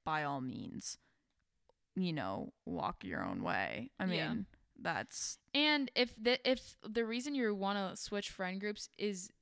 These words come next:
Speaker 2: not, doesn't really need a reasoning behind it, doesn't really need you telling someone, like, you're still gonna be friends with them after and you're just kind of hanging out with someone else, then I would just say slowly distance yourself, have logical reasons why you can't attend things that they invite you to,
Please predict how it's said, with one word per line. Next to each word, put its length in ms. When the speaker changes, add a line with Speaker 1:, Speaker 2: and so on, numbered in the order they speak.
Speaker 2:
not, 420
doesn't 300
really 280
need 260
a 100
reasoning 520
behind 260
it, 80
doesn't 280
really 300
need 380
you 320
telling 400
someone, 320
like, 160
you're 60
still 180
gonna 140
be 60
friends 260
with 80
them 100
after 320
and 120
you're 100
just 140
kind 200
of 100
hanging 220
out 80
with 80
someone 200
else, 220
then 120
I 100
would 100
just 160
say 180
slowly 500
distance 380
yourself, 560
have 240
logical 460
reasons 320
why 60
you 160
can't 320
attend 440
things 220
that 120
they 120
invite 220
you 100
to, 320